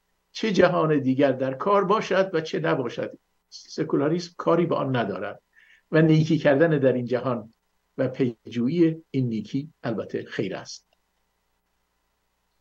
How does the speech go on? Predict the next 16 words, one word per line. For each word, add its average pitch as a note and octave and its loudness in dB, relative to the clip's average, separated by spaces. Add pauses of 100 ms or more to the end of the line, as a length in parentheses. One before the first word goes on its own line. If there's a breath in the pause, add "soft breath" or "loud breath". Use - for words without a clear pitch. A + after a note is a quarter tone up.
(3250)
موافقان A#3 6
سکولاریسم C#3+ 4 (120)
بر D3 6
این D#3+ 4
باورند A2 2 (1200)
که D#3+ -2
گرایش F3+ 6
به A3+ 0
سکولاریسم D#3 2
و C#3+ 2
به C#3+ -2
دنبال C#3 2
آن F3 0
دوری E3 2
از G3+ 0
دین B2+ 2